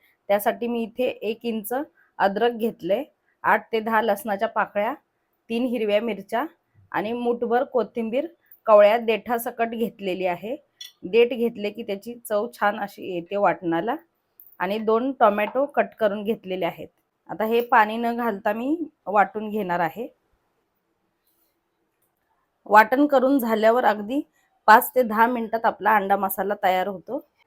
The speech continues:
इथे मी अंडा मसाला करण्यासाठी हा पॅन गरम करून घेतलेला आहे. त्यात आपल्याला एक टेबलस्पून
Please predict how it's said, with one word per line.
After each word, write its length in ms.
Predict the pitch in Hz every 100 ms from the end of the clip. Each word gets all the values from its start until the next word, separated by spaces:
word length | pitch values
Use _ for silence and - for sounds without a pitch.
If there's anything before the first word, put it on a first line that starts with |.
| _ _
इथे 200 | 208 233
मी 140 | 226 226
अंडा 260 | 220 220
मसाला 340 | 220 220 226 214
करण्यासाठी 760 | 208 196 202 202 - 262 294 _ _ _ 202
हा 60 |
पॅन 380 | - 214 214 240
गरम 280 | 233 226 240
करून 300 | 226 208 214
घेतलेला 440 | 226 202 185 180
आहे. 260 | 190 202 277 - _ _ _ -
त्यात 180 | 190 208
आपल्याला 480 | 202 202 208 254 330 _ _ _ _ -
एक 240 | 208 - -
टेबलस्पून 680 | 214 190 208 208 - 254